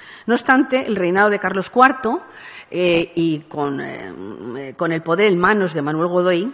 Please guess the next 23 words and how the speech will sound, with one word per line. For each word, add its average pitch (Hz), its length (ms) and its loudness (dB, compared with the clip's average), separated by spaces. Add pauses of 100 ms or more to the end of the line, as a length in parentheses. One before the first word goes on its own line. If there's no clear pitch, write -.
(140)
hasta 160 240 -6
la 156 80 -2
salida 170 240 -4
de 175 60 -2
España 185 380 -2
de 147 60 -2
los 135 140 -10
viejos 170 280 -6
reyes, 208 520 -2 (320)
supondrá 233 500 2
el 226 180 2
momento 247 520 4
en 220 100 2
que 214 140 2
las 190 200 0
ideas 220 260 0
de 226 80 -2
la 202 100 2
Ilustración 196 720 -4 (340)
van 202 220 4
a 190 80 2
tener 175 280 0
aplicación. - 680 -8